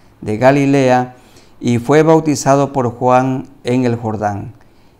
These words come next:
Y luego, cuando subía del agua, vio abrirse los cielos y al Espíritu como paloma que descendía sobre él. Y vino una voz de los cielos que decía: "Tú eres mi Hijo amado,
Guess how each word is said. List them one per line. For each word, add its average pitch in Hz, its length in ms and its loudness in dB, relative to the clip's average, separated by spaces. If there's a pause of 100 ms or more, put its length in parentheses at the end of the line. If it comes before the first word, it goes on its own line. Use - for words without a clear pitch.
Y 107 160 -8
luego, 131 480 0
cuando 110 320 -4
subía 120 480 -2
del 110 200 -2
agua, 123 500 -2 (440)
vio 151 480 4
abrirse 135 540 0
los 117 220 -6
cielos 110 600 -4
y 110 100 -10
al 107 120 -6
Espíritu 139 840 -6 (380)
como 151 400 2
paloma 113 560 0
que 104 100 -8
descendía 107 760 -4
sobre 117 520 -6
él. 104 160 -10 (640)
Y 107 160 -6
vino 165 400 4
una 151 380 2
voz 143 340 2
de 143 80 -2
los 123 220 -2
cielos 151 420 2
que 123 160 -4
decía: 113 640 -2 (720)
"Tú 180 300 6
eres 170 360 2
mi 135 280 2
Hijo 151 240 0
amado, 123 520 0